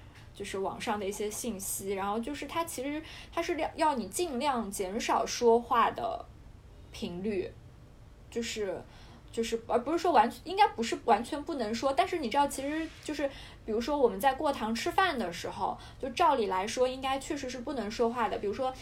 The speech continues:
你要这个菜，要那个菜，然后要少一点，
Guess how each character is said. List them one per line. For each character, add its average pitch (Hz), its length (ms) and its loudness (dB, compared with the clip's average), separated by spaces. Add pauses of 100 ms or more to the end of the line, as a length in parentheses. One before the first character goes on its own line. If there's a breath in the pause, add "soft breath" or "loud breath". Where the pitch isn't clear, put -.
(140 loud breath)
你 208 120 -4
要 247 140 8
这 359 140 2
个 254 100 0
菜， 247 280 2
要 262 140 4
那 320 120 -2
个 208 140 -2
菜， 226 320 0
然 190 120 -2
后 240 140 -2
要 269 180 4
少 190 360 2
一 254 100 -4
点， 202 420 -2